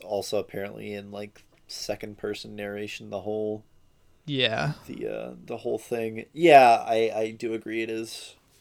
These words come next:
Speaker 1: um, a little weird, and I think my, my biggest criticism of this film is the tone problems
Speaker 2: Mm-hmm.
Speaker 1: it has,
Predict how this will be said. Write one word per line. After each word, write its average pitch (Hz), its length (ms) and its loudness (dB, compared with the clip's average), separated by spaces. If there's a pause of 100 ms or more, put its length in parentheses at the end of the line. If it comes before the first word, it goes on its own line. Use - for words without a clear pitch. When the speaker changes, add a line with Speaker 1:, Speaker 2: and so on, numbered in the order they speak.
(200)
Speaker 1:
um, 113 360 -18 (100)
a - 60 -8
little 123 180 0
weird, 120 220 2
and 120 160 -6
I 113 60 -2
think 120 420 -6 (760)
my, 113 680 -4 (180)
my 113 100 -6
biggest 120 400 -4
criticism 110 720 -8 (260)
of 113 200 -10
this - 220 -8
film 107 520 -6
is - 460 -8
the 110 160 -8
tone 104 420 -10
problems 104 720 -2
Speaker 2:
Mm-hmm. 143 320 0 (680)
Speaker 1:
it 120 180 -8
has, 104 640 -8